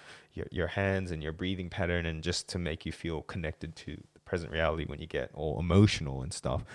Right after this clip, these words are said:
But I guess spiritual mindfulness is that next level where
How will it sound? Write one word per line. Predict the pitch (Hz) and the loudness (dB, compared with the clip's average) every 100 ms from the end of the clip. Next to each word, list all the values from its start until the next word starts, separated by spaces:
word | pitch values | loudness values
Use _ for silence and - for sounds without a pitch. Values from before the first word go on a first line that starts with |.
| - - - | -16 -16 4
But | 78 | 10
I | 90 | 12
guess | 92 | 12
spiritual | - - 104 98 - 95 | 8 8 10 10 8 2
mindfulness | 87 76 - 82 78 76 - | 4 2 0 -2 0 -2 -6
is | 82 | -4
that | - 71 | 0 0
next | 87 80 - - | 2 0 0 -2
level | 85 82 80 - | 4 4 4 0
where | 67 65 - | 0 0 -2